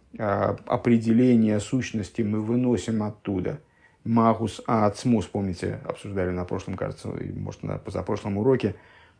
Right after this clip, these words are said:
То есть магу аацмус.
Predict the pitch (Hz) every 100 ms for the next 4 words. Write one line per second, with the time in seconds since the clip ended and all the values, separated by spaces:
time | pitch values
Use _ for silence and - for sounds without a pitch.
0 | _ _ _ _ 127 113 92 - 120 127
1 | 110 - - 117 107 131 95 - - -
2 | - 101 101 92 - 107 87 -